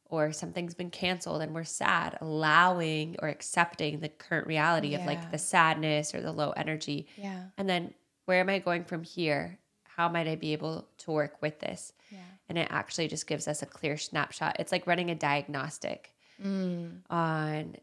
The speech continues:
Speaker 1: a car
Speaker 2: Yeah.
Speaker 1: or, <laughs> or a human. <laughs> You
Speaker 2: Right.
Speaker 1: know what I mean?
Speaker 2: Is this up to snuff? <laughs>
Speaker 1: It's, it's like, it's almost like getting a physical or, like,
Speaker 2: Yeah.
Speaker 1: okay, here are the things.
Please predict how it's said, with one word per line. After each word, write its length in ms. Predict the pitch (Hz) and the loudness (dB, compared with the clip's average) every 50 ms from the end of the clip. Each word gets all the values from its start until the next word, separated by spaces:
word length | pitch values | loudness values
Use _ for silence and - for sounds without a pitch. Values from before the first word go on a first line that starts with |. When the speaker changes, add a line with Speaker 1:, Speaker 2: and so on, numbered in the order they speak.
| _ _ _ | _ _ _
Speaker 1:
a 240 | - 165 165 160 160 | -14 -10 -10 -8 -10
car 720 | - - - - 156 151 147 147 160 151 180 226 233 226 - _ | -10 -12 -8 -4 0 0 2 4 4 2 2 2 -2 -6 -6 _
Speaker 2:
Yeah. 240 | 220 220 214 214 202 - - _ _ | 0 0 0 0 -4 -10 -14 _ _
Speaker 1:
or, 500 | 165 165 156 151 147 147 151 151 156 - 185 180 208 - - | 2 4 6 6 8 6 6 4 2 -2 -6 -6 -6 0 4
<laughs> 280 | 226 233 - - - - | 4 4 4 2 -2 -2
or 180 | 175 165 147 | 0 2 2
a 40 | 151 | 2
human. 460 | 151 - - 165 160 160 185 208 220 | 0 -2 -4 -2 2 4 6 6 8
<laughs> 80 | 214 - 262 - 247 285 - 311 277 294 320 - 320 - 302 302 - - 349 294 | 10 10 10 10 10 10 10 10 10 10 10 10 10 10 10 10 10 10 10 10
You 60 | 285 | 10
Speaker 2:
Right. 160 | 302 269 254 226 | 10 10 10 10
Speaker 1:
know 80 | 208 | 10
what 120 | 190 185 190 | 10 10 8
I 100 | 202 196 | 8 8
mean? 220 | 190 190 190 190 - 226 254 - | 6 4 2 2 0 -4 2 6
Speaker 2:
Is 180 | - 240 240 220 | 6 6 8 8
this 200 | 233 226 226 - | 8 6 6 6
up 180 | 196 196 - - | 4 0 0 -2
to 120 | - - 208 | -4 -4 -2
snuff? 720 | - - - - - 220 - - 302 311 262 - - - | 0 0 0 0 2 2 2 2 2 0 -2 -6 -6 0
<laughs> 40 | - | 2
Speaker 1:
It's, 240 | - 277 226 - - | 4 6 6 4 4
it's 220 | - 233 - - | 4 2 4 8
like, 200 | 240 214 202 - | 8 8 8 8
it's 160 | - 196 - | 4 2 4
almost 200 | 208 190 196 196 | 4 6 6 4
like 100 | 220 196 | 4 4
getting 220 | 170 196 185 180 175 | 4 4 4 4 2
a 40 | 170 | 0
physical 600 | - - 170 151 175 165 - - 143 127 123 139 | -2 0 0 0 0 -2 0 0 0 2 4 4
or, 100 | 160 156 | 4 4
like, 280 | 156 156 156 - - - - - | 4 2 2 0 -4 -10 -12 -6
Speaker 2:
Yeah. 160 | - 220 208 185 | -2 0 2 4
Speaker 1:
okay, 140 | 180 180 165 | 4 4 4
here 300 | 170 - - 180 175 175 | 4 2 4 6 6 6
are 40 | 175 | 6
the 100 | 170 175 | 4 2
things. 680 | 170 - - 160 156 165 170 202 220 233 247 - - | -2 0 0 2 2 2 0 0 -4 -6 -8 -10 -14